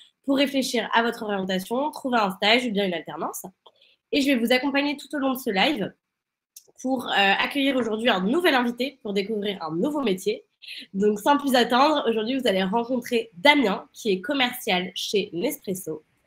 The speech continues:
Il va vous partager donc, euh, son parcours, son quotidien, euh, ses compétences, enfin bref, tout, euh, tout ce qui, euh, tout ce qu'il a mis en place dans sa vie pour pouvoir, euh, en,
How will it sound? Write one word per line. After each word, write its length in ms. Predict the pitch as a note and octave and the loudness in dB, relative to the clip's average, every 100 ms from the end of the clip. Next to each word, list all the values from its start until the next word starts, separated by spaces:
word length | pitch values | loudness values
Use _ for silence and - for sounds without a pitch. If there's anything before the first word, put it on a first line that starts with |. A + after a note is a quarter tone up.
| _ - _ | _ -20 _
Il 160 | G#3 F#3+ | -2 2
va 140 | A3 | 2
vous 180 | G#3 G3 | 0 0
partager 460 | F#3+ A3+ A#3 A3+ A3 | 2 2 0 0 0
donc, 300 | F#3 F#3 F#3+ | -2 -4 -4
euh, 120 | E3+ - | -6 -8
son 120 | G#3+ | -8
parcours, 840 | F#3 - _ C4 C#4 C#4+ D4 C#4+ | -8 -10 _ 2 4 4 4 0
son 180 | - A#3+ | -2 -4
quotidien, 840 | A3+ G3+ G3 F3+ G#3 A3+ B3+ C4+ - F#3 | -2 -4 -6 0 2 4 6 6 2 -2
euh, 200 | F3+ F#3 | -2 -2
ses 200 | A#3 A3+ | -6 -8
compétences, 840 | G#3 F#3+ F#3 G#3 G#3+ A3+ A#3+ B3 | -6 -6 -6 -2 0 2 0 -2
enfin 140 | - F#3+ | -6 -4
bref, 200 | F#3 F3 _ _ _ _ | -4 -6 _ _ _ _
tout, 240 | D#4 D#4+ D4+ | 2 2 4
euh, 180 | A3+ G#3+ | 0 -2
tout 80 | D4+ | -6
ce 100 | - | -8
qui, 360 | - B3+ B3+ | -8 -6 -2
euh, 240 | A3 G3 F#3+ | -2 -2 -4
tout 80 | C#4 | -6
ce 80 | - | -2
qu'il 120 | A#3+ | -2
a 40 | |
mis 140 | A3 C4 | 0 -2
en 100 | F#3 | -2
place 300 | - C#4+ D4+ | -2 -2 -2
dans 100 | G#3 | -6
sa 160 | F#3 F#3 | -4 -4
vie 220 | F#3 F4+ - - - | -2 -4 -6 -18 -16
pour 140 | - | -10
pouvoir, 440 | - A#3 B3 C#4 B3+ | -4 2 4 4 4
euh, 320 | G#3 G3 G3 - | 2 2 0 -2
en, 240 | G3 F#3+ | -2 -2